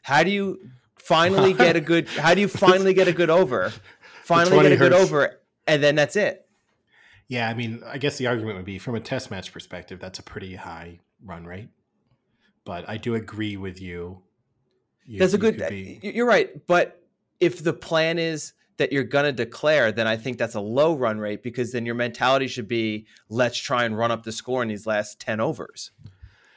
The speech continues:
Speaker 2: Yeah, I mean, you've got a, a few overs there. What, you had two in the double digits, and you've got sevens and eights, so it's pretty high. But I do agree with you.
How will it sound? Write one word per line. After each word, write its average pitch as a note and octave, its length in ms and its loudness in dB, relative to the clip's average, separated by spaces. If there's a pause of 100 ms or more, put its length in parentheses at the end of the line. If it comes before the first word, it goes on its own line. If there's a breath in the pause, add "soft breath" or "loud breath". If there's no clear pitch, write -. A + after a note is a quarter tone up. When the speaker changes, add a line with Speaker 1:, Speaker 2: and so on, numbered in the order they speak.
(220 soft breath)
Speaker 2:
Yeah, B2 400 2
I D3 80 -4
mean, C3 160 0
you've B2+ 120 -6
got C#3 120 -2
a, - 220 -12
a A#2+ 80 -12
few A#2 260 -4
overs G2 280 -8
there. F#2 460 -8 (220)
What, G2 200 -10
you G2 100 -12
had F#2+ 140 -10
two G#2 220 -6
in F#2+ 100 -8
the F#2+ 60 -8
double F#2+ 240 -12
digits, F2+ 460 -14
and F2+ 80 -14
you've E2+ 100 -16
got F2+ 200 -14
sevens F#2 400 -12
and F2+ 100 -16
eights, E2+ 240 -16
so F#2+ 420 -12 (420)
it's F3 160 -8
pretty A3+ 340 -6
high. G#2+ 500 -8 (580)
But B2 100 -10
I B2 60 -4
do D3+ 180 -4
agree C3 240 -2
with A2 160 -4
you. G2+ 400 -8